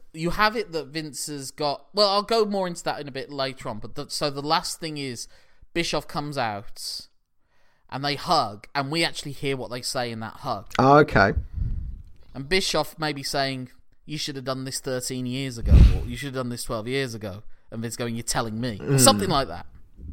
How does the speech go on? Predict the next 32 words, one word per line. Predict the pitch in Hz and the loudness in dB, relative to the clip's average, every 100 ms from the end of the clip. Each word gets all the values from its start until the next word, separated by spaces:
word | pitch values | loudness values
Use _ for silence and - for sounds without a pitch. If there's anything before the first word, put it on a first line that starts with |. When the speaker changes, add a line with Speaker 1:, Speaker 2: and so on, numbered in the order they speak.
| - - - - - - - - - - | -12 -14 -12 -12 -14 -18 -20 -20 -18 8
Speaker 1:
Then | 196 208 | 8 10
they | 190 | 6
go | 160 156 | 4 4
off, | 139 139 143 | 2 0 -4
and | 131 | -2
that's | 135 - - - - | -2 -4 -6 -4 -6
the | 147 139 | -4 -2
end, | 131 123 | -2 -4
and | 120 | -6
then | 131 | -6
you | 127 | -4
get | 131 113 | -6 -6
the | 117 98 - - | -12 -14 -20 -14
typical | - 127 - 117 | -10 -8 -8 -6
black | - - - | -4 -4 -8
text, | - 123 - - - _ - | -8 -8 -6 -10 -10 _ -12
you | 127 | -8
know, | 104 | -8
black | 101 135 120 - - | -4 -2 -2 -4 -20
screen | - - - - 120 113 | -16 -14 -12 -8 -6 -6
with | 113 | -8
the | 107 | -8
white | 113 110 - | -6 -6 -8
text | - 98 - | -10 -10 -12
explaining | - - 113 104 | -10 -6 -6 -6
all | 104 | -10
the | 104 | -12
different | 107 101 | -14 -14
things | 98 95 | -14 -14
that | - | -12
happened | - 113 - 104 | -8 -8 -8 -8
afterwards. | 107 - - 87 | -4 -4 -6 -12